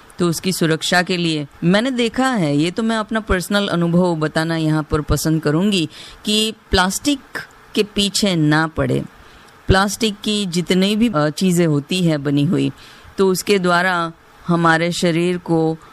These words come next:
हमारे तंदुरुस्ती को और फिर धरती को और धरती पर रहने वाले अन्य जीवों को हम नुकसान पहुंचा रहे होते हैं। और इसीलिए प्लास्टिक के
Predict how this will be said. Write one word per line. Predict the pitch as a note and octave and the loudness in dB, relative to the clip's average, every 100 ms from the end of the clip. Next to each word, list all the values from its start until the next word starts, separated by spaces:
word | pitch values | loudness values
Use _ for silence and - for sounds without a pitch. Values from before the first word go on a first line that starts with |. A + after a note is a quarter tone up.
| - | -6
हमारे | E3 D#3+ D#3 D#3 E3 | -2 2 2 0 -4
तंदुरुस्ती | E3+ D#3+ E3 F3 E3+ - D#3+ | -2 0 2 2 -2 -2 -2
को | - D#3 D3+ D3+ - - - | 0 0 0 -4 -14 -18 -2
और | F#3 G#3 | 2 2
फिर | A3 G#3 G3+ | 2 0 2
धरती | E3 D3+ D#3 F#3+ F#3 | 2 0 0 -4 -4
को | - D#3 D3 | -2 0 0
और | F2+ D#3+ | 0 0
धरती | D#3 D#3 E3 | 2 0 -2
पर | D#3+ E3+ | -2 -2
रहने | D#3 D3+ D#3 | 0 0 0
वाले | D3+ D3+ D#3 | 0 -2 -2
अन्य | D3 D#3 F3 E3 D3+ | -2 0 0 0 -2
जीवों | C#3+ E3 F3+ F3 | 0 2 2 0
को | D#3+ D#3 G#3 - - - | 0 -2 -2 -8 -18 -2
हम | E3+ E3+ F3 G3+ - - - - | 0 2 0 -2 -10 -20 -14 -2
नुकसान | E3 E3 E3 D#3 | -2 0 0 0
पहुंचा | D#3+ D#3+ D3+ D3 | 0 0 0 -2
रहे | D3 | 0
होते | D3 C#3 - C#3+ | 0 -2 -2 0
हैं। | E3+ - - - - - - | 0 -2 -10 -20 -20 -12 -2
और | D#3+ | 0
इसीलिए | E3+ - F3+ E3+ E3+ E3+ D#3+ - - | 2 0 0 0 -2 -6 -10 -20 -8
प्लास्टिक | - E3 D#3+ - F3+ F3 - | 0 2 2 0 -2 -2 0
के | F3+ E3+ E3+ | 2 2 -2